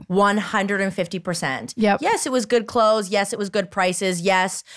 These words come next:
Speaker 1: you know, we have customer service and all that kind of stuff and a different brand, a different experience. That I also know that not many other stores,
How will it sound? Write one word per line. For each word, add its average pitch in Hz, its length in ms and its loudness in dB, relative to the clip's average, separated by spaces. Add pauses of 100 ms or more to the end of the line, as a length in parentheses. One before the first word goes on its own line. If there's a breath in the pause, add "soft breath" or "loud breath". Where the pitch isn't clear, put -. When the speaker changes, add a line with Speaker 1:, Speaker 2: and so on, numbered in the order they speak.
(180 loud breath)
Speaker 1:
you 208 100 2
know, 180 460 4
we 208 160 2
have 185 240 2
customer 196 460 -2
service 180 460 0
and 180 100 -2 (100)
all 208 160 4
that 196 160 0
kind 190 180 -4
of 180 60 -4
stuff 156 260 -4
and 175 80 -4
a 175 60 -2
different 175 380 -4
brand, 175 260 -2
a - 20 -8
different 165 260 -4
experience. 156 600 -2
That 180 280 2
I 180 240 -2
also 175 360 -2
know 104 360 -12 (320 loud breath)
that 175 320 2
not 180 260 0
many 175 220 0
other 165 180 0
stores, 202 560 2